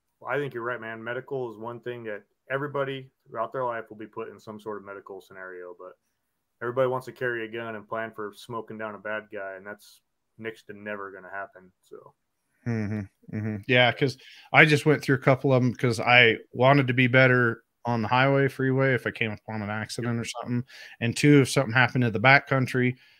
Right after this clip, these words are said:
Speaker 2: I wanna be able to, you know, help somebody out. I went through all that shit in the military, but that was way too long ago. I don't remember it. So
Speaker 1: Mm-hmm.
Speaker 2: these refresher courses are nice, and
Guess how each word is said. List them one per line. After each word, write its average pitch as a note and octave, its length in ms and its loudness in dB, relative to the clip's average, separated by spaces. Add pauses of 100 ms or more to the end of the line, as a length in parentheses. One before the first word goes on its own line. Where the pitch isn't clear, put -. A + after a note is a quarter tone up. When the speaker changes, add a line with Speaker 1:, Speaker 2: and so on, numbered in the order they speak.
(140)
Speaker 2:
I A2 60 -2
wanna A#2 180 0
be A#2 200 0
able A2+ 340 4
to, G2+ 340 -2
you A#2 100 -6
know, G#2 80 -4
help A2+ 220 0
somebody A2 260 2
out. A2+ 160 4
I C#3+ 60 8
went D3 200 4
through C3 180 2
all B2+ 80 6
that A#2+ 180 0
shit B2 160 -2
in - 40 -8
the A2 60 -4
military, A2+ 440 0
but F#2+ 80 -8
that A#2 100 0
was G#2+ 140 -4
way G#2+ 200 -6
too A#2+ 140 -6
long G#2+ 280 -6
ago. C#2+ 120 -18
I F#2 80 -8
don't G2+ 160 -10
remember G#2 320 -4
it. D2+ 80 -6
So C3 120 0
Speaker 1:
Mm-hmm. C#3 60 6
Speaker 2:
these D3 120 8
refresher C#3 480 2
courses A2+ 380 -2
are A2+ 80 2
nice, A#2 340 0
and A2+ 280 -2